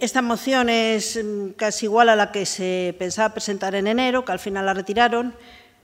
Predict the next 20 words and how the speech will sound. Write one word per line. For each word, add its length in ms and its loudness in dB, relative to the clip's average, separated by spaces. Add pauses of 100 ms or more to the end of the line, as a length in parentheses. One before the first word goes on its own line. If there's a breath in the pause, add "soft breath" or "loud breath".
(160)
En 120 0
febrero 440 2
sí 480 0
trajeron 760 -2 (680)
otra 300 2
moción 480 0
sobre 280 0
dependencia 1000 0 (760 soft breath)
y 120 2
en 100 4
el 100 0
pleno 380 2
de 80 4
marzo 400 0
pasado 440 -4
también 300 -2
hemos 240 -2
tratado 360 -6
este 200 -12
tema. 340 -2